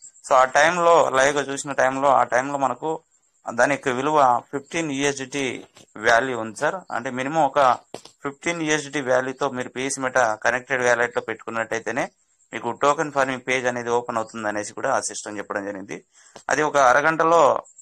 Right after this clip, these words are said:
అది ఫిఫ్టీన్ యూఎస్డిటీ నుంచి కాస్త లెవెన్ యూఎస్డిటీకి రావడం జరిగింది. ఆ లెవెన్ యూఎస్డిటీకి నైంటీ సిక్స్, ఎయిటీ, తర్వాత సెవెంటీ ఫైవ్, తర్వాత రేట్ increase అయినట్టుగా మనం చూసినట్టయితే present మనకు ఫిఫ్టీ వన్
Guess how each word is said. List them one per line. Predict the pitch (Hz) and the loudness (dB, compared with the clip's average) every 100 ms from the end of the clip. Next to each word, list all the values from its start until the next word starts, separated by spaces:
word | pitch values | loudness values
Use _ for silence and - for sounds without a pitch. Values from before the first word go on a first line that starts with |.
| - - | -20 -8
అది | 123 123 | -4 -4
ఫిఫ్టీన్ | 123 139 - 160 | -6 -10 -6 -4
యూఎస్డిటీ | 139 147 143 135 | -2 -4 -4 -6
నుంచి | 139 135 | -6 -6
కాస్త | 139 123 123 | 0 0 2
లెవెన్ | 127 110 110 127 127 | 2 2 0 -4 -4
యూఎస్డిటీకి | 123 117 120 117 | -8 -8 -10 0
రావడం | 110 110 110 | 2 4 0
జరిగింది. | 104 104 107 135 - _ _ _ - - | -6 -10 -10 -12 -14 _ _ _ -12 -2
ఆ | |
లెవెన్ | 117 123 143 170 | 0 2 2 0
యూఎస్డిటీకి | 165 151 147 147 156 147 123 | 0 -2 -4 -10 -6 -6 -6
నైంటీ | 110 120 127 135 | -2 0 0 -4
సిక్స్, | 135 135 - - - | -6 -6 -8 -12 -6
ఎయిటీ, | 113 123 123 135 | -2 -2 -2 -8
తర్వాత | 131 113 120 120 120 120 110 - - _ _ | -2 0 2 2 4 4 2 -4 -20 _ _
సెవెంటీ | - 135 139 135 | 0 0 0 -2
ఫైవ్, | 139 131 - - | 0 -2 -4 -8
తర్వాత | 123 127 127 | 0 0 4
రేట్ | 120 107 131 147 135 | 4 4 2 0 -2
increase | 139 156 143 | -6 -4 0
అయినట్టుగా | 143 139 135 135 | 2 0 0 0
మనం | 131 127 123 | 0 0 -4
చూసినట్టయితే | 127 135 127 120 | -6 -6 -6 -6
present | 127 117 123 131 | -4 -2 -4 -4
మనకు | 123 117 151 175 _ _ _ - | -4 -4 -6 -8 _ _ _ -14
ఫిఫ్టీ | 123 - | -10 -6
వన్ | 131 131 | -2 -2